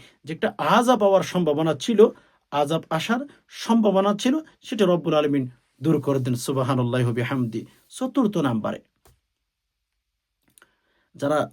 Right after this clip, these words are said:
দান সৎকার করে সামর্থ্য অনুযায়ী, আল্লাহ পাক রব্বুল আলমিন তাদের কবর আযাব হালকা করে দেন, মাফ করে দেন। সুবহানাল্লাহি ওয়া বিহামদি। এরপরে কি দান সৎকার করবেন না আপনি?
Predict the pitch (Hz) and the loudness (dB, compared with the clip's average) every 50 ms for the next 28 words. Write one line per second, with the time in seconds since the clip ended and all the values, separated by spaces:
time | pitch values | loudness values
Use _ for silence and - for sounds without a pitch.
0 | _ _ - 113 123 175 196 214 220 214 233 233 214 - - 190 - - 165 165 | _ _ -12 -6 -2 0 2 2 2 0 -2 -4 -2 0 0 0 0 0 0 -2
1 | 156 - 175 170 165 160 143 127 143 147 147 143 147 160 180 208 262 285 - - | -2 -2 0 0 0 0 -2 -2 -2 -4 -2 -2 0 2 2 2 0 -2 -4 -10
2 | _ _ _ _ _ _ - _ _ _ _ - 143 139 135 135 127 139 139 127 | _ _ _ _ _ _ -20 _ _ _ _ -8 -4 -2 -2 -2 -2 -4 -4 -4
3 | 156 143 131 123 139 135 135 131 127 127 127 123 - - _ _ _ _ - 127 | -4 -4 -4 -4 -2 -2 -2 -2 -2 -2 -2 -4 -6 -12 _ _ _ _ -8 -6
4 | 127 127 123 123 123 - - 147 139 135 139 131 127 123 120 123 117 127 113 104 | -4 -4 -4 -6 -6 -4 -4 -4 -2 0 0 0 0 0 0 -2 -2 -4 -6 -8
5 | - _ _ _ _ - - 165 180 180 180 180 170 - - 147 135 131 139 139 | -10 _ _ _ _ -8 -2 -2 -2 0 -2 -4 -4 -4 -4 -4 -4 -2 -2 -2
6 | 123 117 110 127 135 156 180 202 196 202 - - - 123 117 110 95 - 110 104 | -2 -2 -2 -2 0 2 2 2 2 0 -4 -8 -8 -6 -6 -6 -6 -8 -10 -12
7 | - - _ _ _ - - 131 113 107 - - 147 135 120 117 107 107 110 123 | -12 -14 _ _ _ -16 -12 -12 -12 -12 -10 -10 -8 -6 -6 -6 -8 -6 -6 -6
8 | 123 120 123 123 107 - - - - - - - 120 - _ _ _ _ _ _ | -6 -6 -6 -8 -12 -12 -14 -18 -18 -18 -18 -18 -20 -20 _ _ _ _ _ _
9 | _ _ _ _ _ _ _ _ _ _ _ _ - 165 190 196 202 202 196 202 | _ _ _ _ _ _ _ _ _ _ _ _ -4 -4 -4 -4 -2 -2 0 0
10 | 202 - 208 165 180 180 170 - 190 180 - 202 196 - 185 175 175 240 240 220 | 0 0 -2 0 0 0 -2 -2 -4 -4 -4 -6 -2 0 2 2 2 4 4 4
11 | 208 196 - - 131 - - | 4 2 2 -2 -8 -8 -10